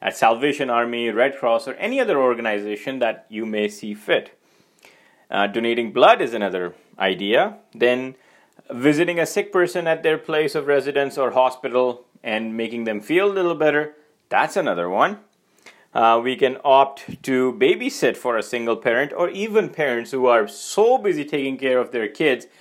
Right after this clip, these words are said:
and have, and have no time to, you know, have a date of their own, give them that date, right? And, um, we can also become a father figure or a big brother figure to an orphan who doesn't have that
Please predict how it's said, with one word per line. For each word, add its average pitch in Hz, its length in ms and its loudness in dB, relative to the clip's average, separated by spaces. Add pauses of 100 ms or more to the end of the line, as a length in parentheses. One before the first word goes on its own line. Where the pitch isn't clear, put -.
(140)
and 123 160 0
have, 110 180 -2 (160)
and 120 160 0
have 123 180 2
no 131 160 0
time 131 360 -2
to, 113 440 -8
you 139 120 0
know, 101 200 0 (260)
have 123 200 4
a 113 60 -2
date 151 340 0
of 151 160 -2
their 101 180 -2
own, 117 460 -4
give 117 240 -2
them 110 200 -4
that 117 380 0
date, - 360 -2 (160)
right? 135 340 0 (1900)
And, 139 540 4
um, 135 480 6
we 131 160 0
can 143 140 2
also 175 280 4
become 135 380 2
a 113 60 -2
father 139 360 2
figure 123 380 2
or 110 200 2
a 107 60 0
big 104 360 -4
brother 156 320 4
figure 123 320 -2
to 117 240 -4
an 107 80 -4 (100)
orphan 151 400 0
who 113 140 -4
doesn't 127 320 2
have 151 500 2
that 117 380 0